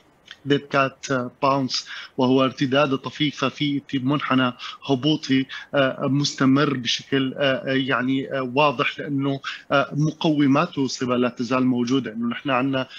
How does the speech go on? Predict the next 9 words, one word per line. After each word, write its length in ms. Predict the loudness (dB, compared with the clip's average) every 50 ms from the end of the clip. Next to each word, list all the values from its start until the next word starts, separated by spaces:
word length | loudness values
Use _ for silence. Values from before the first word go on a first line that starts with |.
| -12 -8 -8
التضخم 540 | -6 -4 -2 -2 -2 -2 0 2 4 4 6
لا 80 | 6
يزال 760 | 4 4 2 2 2 2 2 4 4 4 4 2 2 0 -2
عند 460 | -2 0 2 0 2 2 0 -2 -2 -2
أعلى 320 | 0 0 0 0 0 -2
مستوياته 540 | -4 -4 -6 -4 -2 0 0 0 -2 -4 -6
في 160 | -4 -2 -2
أربعين 340 | -2 -2 0 2 2 2 4
عام، 260 | 4 2 2 2 0